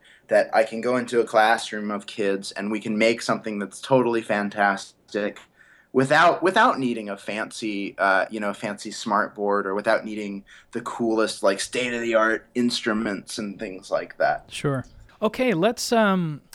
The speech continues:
Speaker 2: let's switch gears now and, and go back to your work, and, uh, let's talk about, I've got a couple of things earmarked here that, uh, albums and pieces of yours that captured my imagination.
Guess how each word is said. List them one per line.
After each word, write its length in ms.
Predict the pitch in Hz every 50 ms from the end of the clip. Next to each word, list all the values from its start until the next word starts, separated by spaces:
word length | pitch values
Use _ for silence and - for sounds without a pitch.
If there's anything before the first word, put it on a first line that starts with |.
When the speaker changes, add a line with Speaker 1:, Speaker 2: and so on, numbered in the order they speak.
| - _
Speaker 2:
let's 180 | - 202 208 -
switch 280 | - 254 247 - -
gears 260 | - 226 220 208 - -
now 240 | 208 208 214 220
and, 240 | 214 156 139 139 139 _
and 520 | 160 156 151 151 143 143 139 127 - _ -
go 160 | 185 190 185
back 300 | 175 185 175 180 170 -
to 500 | - - 175 160 156 151 147 143 139 131 - _ _
your 240 | - 160 180 196 190
work, 480 | 170 147 139 139 151 180 202 - - - -
and, 340 | 160 160 156 151 151 151 147
uh, 180 | 147 147 147
let's 200 | 151 208 247 -
talk 220 | - 254 240 220 -
about, 680 | 226 202 220 214 214 208 - _ _ _ - - - _
I've 220 | - 185 208 208 202
got 140 | 240 214 185
a 40 |
couple 400 | - - - 220 202 - 214 196
of 100 | 180 160
things 380 | - - - 175 170 160 143 -
earmarked 460 | 170 165 160 156 156 151 151 - -
here 360 | - 160 156 156 156 156 156
that, 320 | 147 147 139 131 - _ - _ - - - - _ _ _
uh, 380 | - 139 135 - - - - - -
albums 540 | 160 165 170 160 165 160 156 156 151 -
and 260 | - 151 143 139 127 -
pieces 420 | - 170 156 - - 160 143 -
of 120 | 151 131
yours 360 | 139 143 147 151 151 147 - -
that 260 | 147 131 127 _ _
captured 440 | - 165 160 - - - 135 117 139
my 160 | 151 156 156
imagination. 840 | 156 147 131 135 131 - 143 127 123 123 - - 147 147 165 -